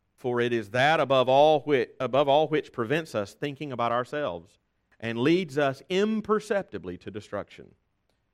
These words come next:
Diversion passes our time and brings us imperceptibly to our death." That was five hundred years ago. I mean, you can tell from that, Pascal didn't have a very optimistic <laughs> estimation of our desire for, uh, distraction, but he, he understood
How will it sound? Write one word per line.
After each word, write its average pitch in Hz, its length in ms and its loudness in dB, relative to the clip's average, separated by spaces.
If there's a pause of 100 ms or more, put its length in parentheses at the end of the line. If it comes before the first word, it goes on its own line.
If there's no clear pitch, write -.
(180)
Diversion 127 460 0
passes 139 440 -4
our 147 140 0
time 95 560 -10 (720)
and 104 140 -14
brings 107 320 -8
us 101 240 -8
imperceptibly 127 800 -10
to 95 180 -14
our 92 140 -8
death." 87 280 -16 (880)
That - 60 -14
was 92 120 -14
five 113 280 -4
hundred 120 220 -8
years 117 240 -8
ago. 92 200 -6
I 95 60 -8
mean, 107 160 -10
you 117 80 -12
can 110 160 -14
tell 131 180 -6
from 101 180 -14
that, 104 180 -10
Pascal 107 400 -8
didn't 101 160 -12
have 104 160 -10
a - 20 -14
very 101 220 -4
optimistic 104 640 -8
<laughs> - 40 -8
estimation 117 680 -8 (560)
of 113 160 -2
our 127 180 4
desire 135 420 -4
for, 117 400 -6 (540)
uh, 104 300 -2
distraction, 117 680 -2
but 117 140 -4
he, 143 260 -6
he 160 200 -4
understood 214 560 -4